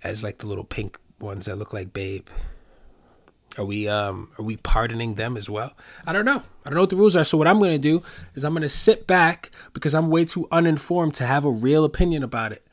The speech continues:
Right? I'm gonna sit back and see what direction we all go in. And in the meantime, I'm just gonna have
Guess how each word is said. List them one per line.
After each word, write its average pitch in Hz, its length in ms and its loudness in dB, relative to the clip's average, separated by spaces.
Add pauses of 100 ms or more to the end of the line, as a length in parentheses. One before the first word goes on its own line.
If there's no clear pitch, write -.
(440)
Right? 147 120 -2
I'm 151 100 0
gonna 156 140 2
sit 170 260 0
back 160 220 0
and 131 120 -4
see - 220 -2
what 156 180 -2
direction 135 560 -2
we 120 140 0
all 110 180 -2
go 104 300 -8
in. 95 180 -12 (600)
And 139 120 -2
in 135 120 0
the 123 40 0
meantime, 135 720 2 (460)
I'm 123 100 -6
just 135 180 -6
gonna 120 180 -6
have 123 420 -8